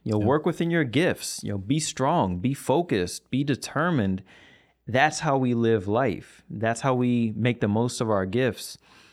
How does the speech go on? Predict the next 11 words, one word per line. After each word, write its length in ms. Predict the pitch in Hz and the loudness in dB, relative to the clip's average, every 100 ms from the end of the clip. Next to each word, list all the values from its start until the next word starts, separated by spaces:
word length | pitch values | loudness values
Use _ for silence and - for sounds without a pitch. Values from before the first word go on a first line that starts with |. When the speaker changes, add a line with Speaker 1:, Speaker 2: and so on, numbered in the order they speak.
| _ _ _ _ _ _ _ - | _ _ _ _ _ _ _ -2
Speaker 1:
And 120 | 131 | 2
we 100 | 165 | 2
find 260 | 190 226 220 | 2 2 0
that 100 | 175 | 0
there 120 | 180 156 | 2 2
are 60 | |
so 440 | - - 156 156 160 | 0 -2 0 0 2
many 240 | 156 147 | 0 0
similarities 960 | - 147 131 113 120 120 110 104 104 - | -2 -2 0 2 4 4 2 0 -2 -4
throughout 360 | 123 113 113 - | 0 2 2 -2
scripture. 600 | - 117 117 - 85 | -2 -2 -2 -4 -6